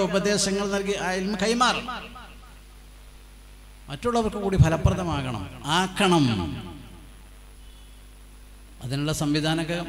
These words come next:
കുട്ടികളെ കല്യാണം പറയുമ്പോൾ തന്നെ പറഞ്ഞു വെക്കണത് നല്ലതാണ്. അവളിങ്ങനെ ഫാദില പഠിച്ച ആളാണ്, ഫാദില പഠിച്ച ആളാണ്, അപ്പോൾ വീട്ടിലെ കാര്യങ്ങൾക്കൊന്നും ബുദ്ധിമുട്ടൊന്നും ഇല്ലാ-, ഇല്ലാതെ എന്തെങ്കിലും ക്ലാസ്സുകളൊക്കെ എടുക്കാനുള്ള സൗകര്യങ്ങൾ സമ്മതങ്ങൾ കൊടുക്കണം.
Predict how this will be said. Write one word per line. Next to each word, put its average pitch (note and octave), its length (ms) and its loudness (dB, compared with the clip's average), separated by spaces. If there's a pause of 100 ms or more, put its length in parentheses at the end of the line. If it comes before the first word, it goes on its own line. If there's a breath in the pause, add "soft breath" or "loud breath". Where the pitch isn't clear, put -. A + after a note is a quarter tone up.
(100)
കുട്ടികളെ D#3+ 320 -4
കല്യാണം D#3+ 340 0
പറയുമ്പോൾ E3+ 300 -4
തന്നെ F3+ 200 -6
പറഞ്ഞു D#3+ 220 -4
വെക്കണത് F3 260 -6
നല്ലതാണ്. F3 400 -6 (540)
അവളിങ്ങനെ C#3 340 -6 (600)
ഫാദില D#3 380 2
പഠിച്ച D#3 260 0
ആളാണ്, E3 300 2 (1700)
ഫാദില D#3 380 0
പഠിച്ച D#3 180 0 (100)
ആളാണ്, E3 300 4 (880)
അപ്പോൾ C#3+ 220 0
വീട്ടിലെ D3 300 -2
കാര്യങ്ങൾക്കൊന്നും E3 560 0
ബുദ്ധിമുട്ടൊന്നും D#3+ 520 0
ഇല്ലാ-, E3 220 0 (100)
ഇല്ലാതെ E3 320 -2
എന്തെങ്കിലും D#3+ 340 -4
ക്ലാസ്സുകളൊക്കെ D#3 560 -2
എടുക്കാനുള്ള E3 380 -2 (500)
സൗകര്യങ്ങൾ D#3+ 460 -4 (100)
സമ്മതങ്ങൾ D#3+ 420 -2 (100)
കൊടുക്കണം. D#3 400 -4